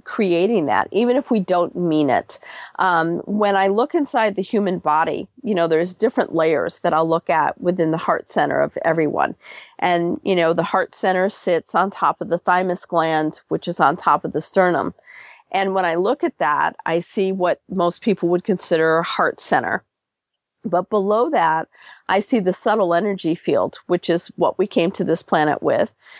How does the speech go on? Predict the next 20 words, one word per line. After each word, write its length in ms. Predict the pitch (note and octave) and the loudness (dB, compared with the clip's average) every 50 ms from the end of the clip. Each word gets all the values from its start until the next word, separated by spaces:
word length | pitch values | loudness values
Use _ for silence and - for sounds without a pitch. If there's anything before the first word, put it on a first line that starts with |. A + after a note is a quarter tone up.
| - - - | -20 -8 -4
And 160 | - F#3+ F#3+ | -2 0 0
below 320 | G#3 G3+ G3 G3 G3 G#3 G3+ | 0 0 0 2 0 0 0
that, 320 | G3 F#3+ F3 E3 E3+ F3 | 0 0 0 2 2 0
I'll 120 | F3 F3+ | 0 -2
see 220 | F#3 - - E3+ E3+ | -2 -2 -2 -2 -2
the 120 | E3 G3 | -2 -4
soul, 560 | G3 - - G3+ D#3+ D3 D#3 D3+ D#3 F#3+ G#3+ - | -8 -4 -2 0 0 2 0 0 -2 -4 -4 -4
the 80 | F3 F3 | -4 -4
higher 320 | - - E3 E3 D#3+ F#3 | -2 0 0 0 0 0
self, 460 | G3+ - - - D3 C3 D3 F#3+ - _ _ | -2 -4 -2 0 2 2 2 0 -2 _ _
the 80 | F3+ | -8
spirit, 580 | F3+ - - - F3 E3+ D#3 D3+ D#3 F3 - - - | -8 -8 -6 -2 0 0 2 2 2 0 -2 -4 -6
whatever. 560 | F#3 F3+ D#3 D#3+ E3 C#3 - - - A3 A3 _ _ - - - - - - _ | -4 -4 -2 0 0 0 0 0 0 0 -2 _ _ -20 -20 -20 -20 -20 -8 _
But 180 | - G#3+ G#3+ - | -4 -4 -2 -2
below 340 | G#3 G3 G3 G#3 A#3 B3+ | -2 0 0 0 0 0
that, 300 | C4 A#3+ A3+ A#3 A#3+ G#3 | 0 0 0 0 0 0
I'll 120 | F#3 D#3+ F3+ | 0 -2 -2
see 240 | - - A3+ F#3 F3 | -4 -2 0 0 0
a 80 | D#3+ | 0
tunnel. 540 | - - - - G3 F3 D3+ A#2 F2+ F3+ | -2 -6 -4 -2 -2 -2 0 -2 -4 -6